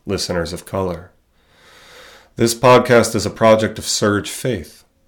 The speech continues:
surge stands for Showing Up for Racial Justice. This live recording of Doctor Vincent Harding's song for the freedom movement you're hearing on this recording <laughs> is of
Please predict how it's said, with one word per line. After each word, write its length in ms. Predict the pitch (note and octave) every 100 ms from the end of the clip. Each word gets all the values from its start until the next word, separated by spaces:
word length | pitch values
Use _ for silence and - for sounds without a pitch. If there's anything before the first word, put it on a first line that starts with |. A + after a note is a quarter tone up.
| _
surge 500 | - - A2 A2 A2+
stands 540 | - G#2+ F#2 F#2 F#2 -
for 200 | - F#2+
Showing 400 | - G2 G2 F2+
Up 280 | E2+ - _
for 180 | -
Racial 380 | F2 E2 - F2+
Justice. 720 | F2 E2 - - F2+ - - _ _ _ _ _ _ _ _ _ _ _ _ _ _ _ _ -
This 200 | A#2 D3
live 260 | D#3+ E3
recording 720 | A2+ - F#3+ D#3+ F#2 A#2 C#3 -
of 160 | G2+
Doctor 320 | A#2+ B2+ B2+ G#2
Vincent 340 | A#2 A#2 G2
Harding's 360 | B2+ D#3 F#2+ -
song 240 | F#2+ A2+
for 140 | A2
the 80 | F#2
freedom 340 | - D3 E3 G2
movement 380 | F2 F2 F#2
you're 100 | F#2+
hearing 380 | F2 G2+ F#2+ G2
on 140 | F#2 F2+
this 200 | F2 G2
recording 640 | - F#2 E2+ F#2+ A2+ - _ _
<laughs> 220 | - -
is 180 | B2+ A2+
of 300 | A2 A2